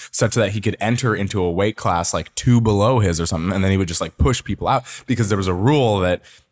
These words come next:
if you get pushed out of the ring this many times, then it's over, and it's a, you know, whatever. So he just did that. So he didn't really learn kickboxing. He just learned how to game the system, which there is practical value to, but it's like, that's just kinda different than who I am,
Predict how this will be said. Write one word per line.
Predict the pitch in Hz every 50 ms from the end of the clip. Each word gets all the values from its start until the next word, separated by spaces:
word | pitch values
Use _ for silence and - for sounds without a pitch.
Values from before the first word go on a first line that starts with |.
| _ _ -
if | 113 95
you | 104 101
get | 101 98 -
pushed | - - - 107 - -
out | 98 92
of | 92
the | 85 92
ring | 92 95 95 92 90
this | 85 87 -
many | 98 87 85
times, | 80 - 95 90 87 87 -
then | - 85
it's | 82 80 - -
over, | 113 123 120 95 90 82
and | 78 78 76
it's | 76 - -
a, | 78 -
you | - 95
know, | 85
whatever. | 76 120 143 104 82
So | 80 - 120 104
he | - 120 107
just | 98 113 117 113 - 101
did | 98 110 104 90 85
that. | 95 120 113 85 73 - - - - - -
So | - - 190
he | 156 208 180
didn't | 175 254 302 330 - 139
really | 143 165 170 175 170
learn | 143 120 113 117 139 156 170 165 147 123
kickboxing. | 104 - - 262 - - - 95 90 92 - - 107 107
He | 110 123
just | 123 131 127 -
learned | 135 127 123 117
how | 117 107
to | 92 87
game | - 110 107 107 101 95
the | 82
system, | 82 - 104 - - - 92
which | 101 120 123 - - - - - - - - _ _ _ _ _
there | 151 151 147 180 175 185
is | 175 202 208 -
practical | - - 165 151 139 139 - - 131 135 110 95
value | 110 127 160 202 180 135 107
to, | 101 - 113
but | 101 95 107 104
it's | 104 -
like, | 110 98 87 87 85 -
that's | - 139 160 170 - -
just | - 151 - -
kinda | - 156 139 117 98
different | 92 85 90 117 123 123 - 120 107 104 -
than | - 95 90
who | 90 107 113 113 107 101 98 - -
I | 90 92 98 107
am, | 117 - 120 123 135 139 147 156 170 175 175